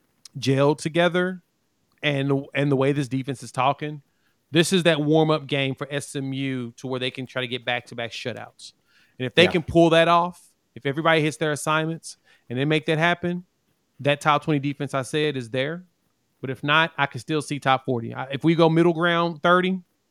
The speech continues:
Speaker 1: we should be excited. Uh, last year, I looked them up a little bit. They won three games last year, three and nine.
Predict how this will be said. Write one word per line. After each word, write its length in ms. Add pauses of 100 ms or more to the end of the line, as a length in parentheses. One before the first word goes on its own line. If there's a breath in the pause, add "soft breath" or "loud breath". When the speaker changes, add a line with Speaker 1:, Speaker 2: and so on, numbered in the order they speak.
(440)
Speaker 1:
we 80
should 160
be 60
excited. 420 (500)
Uh, 760 (680)
last 520
year, 640 (200)
I 180
looked 340
them 180
up 160
a 60
little 260
bit. 400 (180)
They 180
won 400
three 280
games 320
last 300
year, 180
three 220
and 100
nine. 480